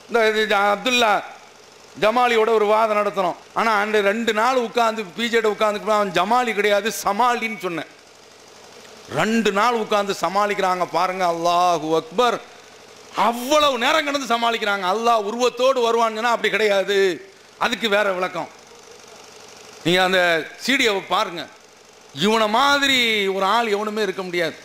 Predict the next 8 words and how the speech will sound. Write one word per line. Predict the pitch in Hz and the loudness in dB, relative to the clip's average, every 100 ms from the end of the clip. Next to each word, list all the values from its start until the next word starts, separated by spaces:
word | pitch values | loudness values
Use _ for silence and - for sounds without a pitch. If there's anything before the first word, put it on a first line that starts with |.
| - - | -20 -8
அப்படி | - 240 202 302 294 269 247 220 | -2 -2 0 0 2 2 2 0
சமாளிக்கக்கூடிய | 220 262 311 302 277 214 247 226 190 - - - - - - - | -2 0 0 0 -4 -6 -4 -2 -2 -6 -18 -20 -20 -20 -18 -2
ஆட்களை | 165 226 196 208 | 0 0 0 -2
விட | 196 226 269 294 226 - - - | 2 2 2 0 -4 -10 -20 -12
இப்போது | 196 233 240 247 | -4 0 2 2
இவர் | 226 233 202 | 2 0 2
மோசமானவராக | 226 240 240 226 220 214 196 190 | 0 0 0 2 2 2 0 0
போய்விட்டார். | 208 202 202 156 | -2 0 -2 -2